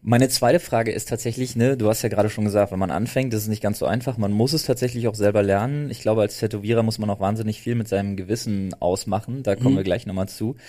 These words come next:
Speaker 1: Aber hast du schon mal richtig Ärger auch einfach mit einem Kunden, mit einem Klienten bekommen, weil du irgendwas, entweder was verkackt hast oder was falsch gemacht hast? Kam das schon mal vor?
Speaker 2: Ja,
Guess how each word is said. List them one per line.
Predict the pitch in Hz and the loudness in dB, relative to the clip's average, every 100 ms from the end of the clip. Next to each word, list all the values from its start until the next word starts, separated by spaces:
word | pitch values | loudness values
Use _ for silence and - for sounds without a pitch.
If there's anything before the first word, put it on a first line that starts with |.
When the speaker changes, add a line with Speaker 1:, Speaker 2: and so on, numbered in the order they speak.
| - - | -20 -10
Speaker 1:
Aber | - 113 110 | 0 2 2
hast | 127 - | 0 -2
du | 127 151 220 - _ _ _ _ _ - | -2 -2 -2 -8 _ _ _ _ _ -14
schon | - 131 | -2 2
mal | 127 117 | 4 4
richtig | 110 139 - 143 - | 2 -4 -4 -6 -6
Ärger | - 110 131 131 | -4 -2 2 2
auch | 110 - | 0 -4
einfach | 113 117 113 | -6 -4 -4
mit | 110 - | -6 -4
einem | 104 | -6
Kunden, | 104 123 127 | -4 -4 -2
mit | 104 82 | -2 -2
einem | 101 | -4
Klienten | - 98 107 | -4 -4 -4
bekommen, | 101 - 95 98 | -6 -6 -4 0
weil | 95 | 0
du | 82 | 0
irgendwas, | 101 104 101 - | 0 2 0 0
entweder | 107 107 107 - _ _ | -4 2 2 2 _ _
was | 110 - | -6 -4
verkackt | 110 123 123 | -2 -2 0
hast | 135 | -2
oder | 104 | 0
was | 95 | -2
falsch | - 104 | -4 -8
gemacht | - 123 - | -6 -8 -6
hast? | 123 | -10
Kam | - 107 | -4 -2
das | 120 | -2
schon | - | -2
mal | 98 | -4
vor? | - 90 135 - _ - - - _ _ | -2 -6 -6 -10 _ -20 -20 -20 _ _
Speaker 2:
Ja, | 135 131 131 131 127 | 2 4 4 4 2